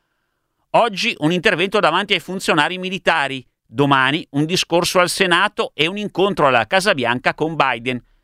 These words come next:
La tappa più delicata è sicuramente quella al Congresso, perché è lì che ferma la legge proposta dall'amministrazione Biden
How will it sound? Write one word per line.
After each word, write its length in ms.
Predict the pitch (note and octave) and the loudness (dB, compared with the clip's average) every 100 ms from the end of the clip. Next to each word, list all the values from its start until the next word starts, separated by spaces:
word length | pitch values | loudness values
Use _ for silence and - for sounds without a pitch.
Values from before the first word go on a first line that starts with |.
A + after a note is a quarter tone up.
| _ _ _ _ | _ _ _ _
La 180 | A2 C3+ | -2 0
tappa 400 | G#3+ G#3+ - G#2 | 0 0 -2 -6
più 160 | B2 | -4
delicata 560 | A#2+ F3 G#3+ A2+ G2+ A2+ | -4 -2 -2 -2 -2 -6
è 20 | |
sicuramente 760 | - C#3 F#3 F#3 D3+ G3 F3 - | -8 -2 0 2 0 -2 -2 -2
quella 420 | D3+ G3 F#3 F3+ | 0 2 2 0
al 200 | E3+ F3 | 0 -2
Congresso, 720 | - E3 D3+ B2+ - C#3 A#2+ - _ _ - | -2 0 2 0 -2 -2 -4 -6 _ _ 0
perché 300 | D#3+ - E3 | 0 2 0
è 40 | |
lì 200 | B3 A#3 | 2 0
che 140 | - | -2
ferma 380 | G2 C#3+ E3 D#3+ | -4 0 2 2
la 140 | C3 A#2+ | 2 2
legge 480 | D#3+ G3+ A#2 G#2 | 2 0 -2 -4
proposta 640 | F#2+ G#2+ G#2+ B3+ G3+ - F#2 | -2 -2 2 0 0 -6 -12
dall'amministrazione 920 | F2+ F#2 G2+ B2 B2 C3 A#2 G3+ G#3 | -10 -6 -4 -4 -2 -2 0 2 4
Biden 400 | C#3 E3 D3+ C3+ | 2 0 0 -2